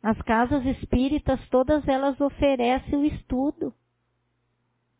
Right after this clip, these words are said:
E é a melhor coisa que tem, irmãos, porque nos traz o esclarecimento. A gente começa a entender as coisas.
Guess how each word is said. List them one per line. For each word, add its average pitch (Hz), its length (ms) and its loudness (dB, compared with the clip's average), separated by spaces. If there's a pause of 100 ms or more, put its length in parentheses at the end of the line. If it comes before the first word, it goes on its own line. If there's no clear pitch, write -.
(1040)
E 240 160 6
é 254 60 8
a 262 60 6
melhor 269 460 2
coisa 277 340 2
que 269 120 -4
tem, 247 340 2
irmãos, 202 420 -2 (560)
porque 262 260 2
nos 269 160 -2 (100)
traz 247 380 0
o 269 60 0
esclarecimento. 254 1400 -2 (720)
A 240 60 4
gente 233 260 -2
começa 247 480 4
a - 20 4
entender 240 720 2
as 254 220 -6
coisas. 220 680 0